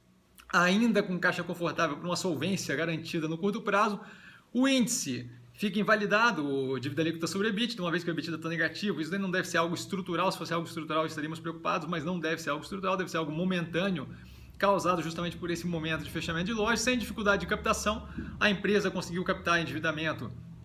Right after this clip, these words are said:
algumas vezes já durante esse período sem grandes dificuldades, inclusive tá avaliando um follow-on pra poder expandir aí os investimentos, é, muito mais especificamente focado naquele terceiro ponto da tese, que é justamente a questão de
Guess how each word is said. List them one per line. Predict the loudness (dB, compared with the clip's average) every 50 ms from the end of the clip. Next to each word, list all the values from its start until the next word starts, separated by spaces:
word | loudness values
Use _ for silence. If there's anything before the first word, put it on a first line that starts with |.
| -16 -18 -18 -20 -20 -20 -20 -18 -12 -2 2
algumas | 2 2 4 4 2 4 4 4 4 4
vezes | 2 2 2 2 2
já | 2 2
durante | 2 2 -2 -4 -4 -4
esse | -8 -8 -4
período | -2 0 0 0 0 -2 -4
sem | -6 -6 -2 -2 0 0 0
grandes | 0 0 -2 -2 -4
dificuldades, | -6 -8 -10 -10 -8 -2 2 2 2 2 0
inclusive | -2 -4 -2 -2 -2 0 0 -2 -2 -2
tá | 0 0 2
avaliando | 2 2 2 2 0 0 -2 -2 -2 -4
um | -4
follow-on | -2 -2 0 0 0 -2 -4 -4 -4
pra | -4 -4
poder | -4 -4 -4 -2
expandir | -2 -4 -4 -4 -4 -2 -2 -2 -2 -2 -2 -2
aí | -2 -4
os | -4 -4
investimentos, | -4 -4 -4 -4 -4 -4 -4 -4 -2 -4 -4 -6 -8 -12 -16 -18 -20 -20 -20 -20 -20 -20 _ -8 -2
é, | 0 2 4 4 2 2
muito | 0 2 4 6 6 6 6 4 4
mais | 4 4 4 4
especificamente | 0 -2 -2 -2 -2 -2 -4 -2 0 0 0 0 -2 -2
focado | -4 0 2 2 2 2
naquele | 2 -2 -2 -2
terceiro | -2 -4 -4 -2 -2 -2 -2 -2
ponto | -2 -4 -2 -2 -2
da | -2
tese, | 0 0 0 0
que | 0 -4
é | -4
justamente | -4 -4 -2 -2 -2 -2 -2 -4 -4
a |
questão | -4 -4 -4 -4 -4 -4
de | -2 -4 -2 -2 -2 -2 -2 -4 -6